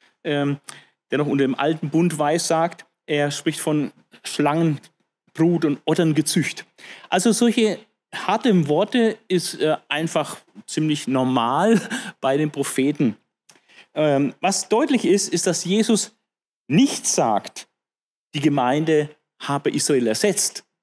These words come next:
weil sie jetzt Kinder des Teufels seien oder so. Sowas kommt überhaupt nicht vor im Text.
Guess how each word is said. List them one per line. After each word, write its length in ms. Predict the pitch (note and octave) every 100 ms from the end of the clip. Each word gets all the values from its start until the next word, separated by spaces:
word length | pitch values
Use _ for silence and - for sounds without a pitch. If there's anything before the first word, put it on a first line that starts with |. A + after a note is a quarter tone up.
| _ _ _ _ _
weil 160 | C3+ B2+
sie 140 | C#3
jetzt 180 | C3 -
Kinder 240 | D#3+ D3+
des 180 | A#2+ A2
Teufels 380 | - E3+ D#3 -
seien 260 | A#2 A2+ G#2+
oder 180 | G#2+
so. 260 | - F#2+ D#2+
Sowas 300 | - - E3
kommt 180 | - D#3
überhaupt 320 | D3 C3+ C#3+
nicht 140 | B2 -
vor 180 | B2 A2+
im 100 | A2
Text. 400 | F2 - -